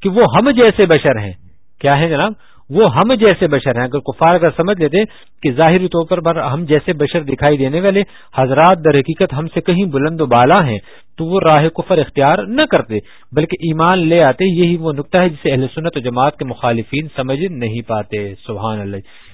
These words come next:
حضرت امام ربانی مجدد الافسانی قدس سرہ السامی فرماتے ہیں،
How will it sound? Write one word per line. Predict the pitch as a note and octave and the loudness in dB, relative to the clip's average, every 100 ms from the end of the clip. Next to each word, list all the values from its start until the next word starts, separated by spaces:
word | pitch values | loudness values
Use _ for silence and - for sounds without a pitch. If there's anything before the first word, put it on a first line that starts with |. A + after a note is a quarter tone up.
| - - | -18 0
حضرت | F3+ B3 | 2 2
امام | A#3 G#3+ G#3 | 2 2 2
ربانی | G3 F3 G3 G#3+ | 2 2 2 0
مجدد | F#3 F3+ F3+ F3 | 0 -2 0 0
الافسانی | D#3+ - E3+ F3+ | 0 0 -2 -2
قدس | F3 E3 C#3+ - | -6 -8 -6 -4
سرہ | D#3 | -2
السامی | C#3+ C#3+ - D3 E3 | -2 -4 -2 -2 -2
فرماتے | D#3+ A2+ A2+ A#2 F#3 | -6 -6 -4 -4 -2
ہیں، | A2+ | -2